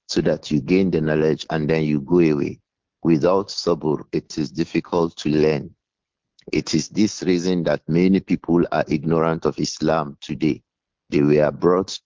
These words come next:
to Arabic schools, to Islamic lessons, and then they became on impatient. They became impatient.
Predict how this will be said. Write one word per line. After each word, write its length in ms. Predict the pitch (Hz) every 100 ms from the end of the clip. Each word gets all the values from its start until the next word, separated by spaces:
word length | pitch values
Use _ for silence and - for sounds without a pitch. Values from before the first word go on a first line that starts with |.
| -
to 220 | 78 67 - -
Arabic 440 | 90 85 80 80
schools, 500 | - - 78 76 -
to 120 | - 67
Islamic 720 | - - - 78 78 80 -
lessons, 640 | 78 73 76 73 - - _ _ _ _ _ -
and 180 | 71
then 180 | 80 82
they 100 | 76
became 520 | - - 85 85 82 - _ _ _ _ _ _ -
on 540 | 73 71 71 65 65 _ _
impatient. 880 | 92 87 - 95 - 90 85 - - -
They 100 | -
became 460 | - - - 90 -
impatient. 720 | 92 80 - 78 - 73 -